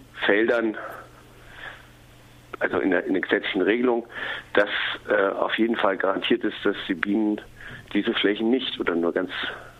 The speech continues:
unwesentlich, äh, anfliegen. Äh,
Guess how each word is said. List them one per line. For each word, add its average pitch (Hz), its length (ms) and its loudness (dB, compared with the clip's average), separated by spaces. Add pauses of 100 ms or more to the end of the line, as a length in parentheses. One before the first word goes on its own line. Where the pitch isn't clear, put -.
(120)
unwesentlich, 95 640 2
äh, 87 300 0 (960)
anfliegen. 127 560 2 (580)
Äh, - 140 2